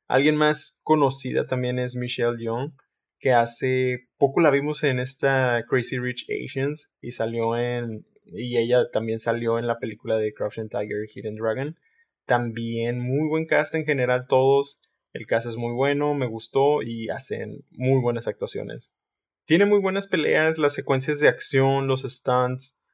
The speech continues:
los efectos ahí son muy buenos todos en conjunto. La verdad me está gustando esto de que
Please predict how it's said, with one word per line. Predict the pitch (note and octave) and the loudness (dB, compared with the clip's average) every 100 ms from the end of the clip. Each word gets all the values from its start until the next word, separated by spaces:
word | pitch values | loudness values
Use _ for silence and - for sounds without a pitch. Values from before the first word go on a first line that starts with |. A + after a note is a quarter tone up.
| _ _ | _ _
los | A#2+ A2 | -8 -6
efectos | G#2+ A#2+ A#2+ A#2+ C3 C3 | -2 4 4 4 0 2
ahí | A#2 A#2+ B2 A#2+ - | 0 0 -6 -6 -10
son | - C3 B2 | -4 -2 0
muy | A#2+ C3 D#3 | 0 0 2
buenos | D#3+ D#3+ E3+ - | 2 0 -2 -2
todos | E3 E3+ | -4 -2
en | |
conjunto. | D#3+ D#3+ D#3 E3 D#3+ D#3+ D#3+ D#3 D#3 C3 | -4 -4 -4 -6 -6 -2 2 2 2 2
La | B2+ | 2
verdad | B2 B2 B2+ | 2 2 0
me | C#3+ | -2
está | C#3 D3 C3+ | -2 2 2
gustando | C#3 C#3 C3+ B2+ C3+ C3 | 2 0 0 0 2 0
esto | C3+ C3+ | 2 0
de | C3+ | 0
que | B2+ A2+ | -2 -4